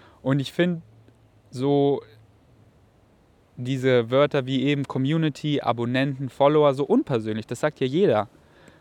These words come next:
So, wenn ich so sag, so, hey, ich mach was mit meiner Familie, ich mach was mit meinen Freunden, ich mach was mit meinen Abonnenten, so, keine Ahnung. Das ist so unpersönlich, deswegen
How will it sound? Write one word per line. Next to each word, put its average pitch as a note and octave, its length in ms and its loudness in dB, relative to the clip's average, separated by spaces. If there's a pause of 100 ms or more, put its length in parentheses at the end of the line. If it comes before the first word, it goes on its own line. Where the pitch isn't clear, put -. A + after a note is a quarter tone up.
(300)
So, C#3+ 340 2 (1400)
wenn C3+ 140 0
ich C3 100 -4
so C3+ 80 -6
sag, C3+ 200 0
so, C3+ 160 -6
hey, E3 140 2
ich D3 100 -2
mach D3+ 140 -2
was C#3+ 140 -8
mit C3+ 100 -2
meiner B2+ 180 2
Familie, D#3 600 0
ich - 140 -8
mach C#3 120 -2
was C#3 160 -2
mit B2 100 -4
meinen A#2+ 140 0
Freunden, C#3 580 0 (720)
ich A2 140 -10
mach B2 200 2
was B2+ 220 -2
mit A#2 80 -8
meinen A2+ 340 -2 (180)
Abonnenten, A2+ 760 -2
so, G#2+ 260 -12
keine B2+ 260 -4
Ahnung. A2 300 -2 (760)
Das A2+ 100 -8
ist B2 140 -4
so C3 100 0
unpersönlich, A#2+ 560 -2
deswegen E3 500 -2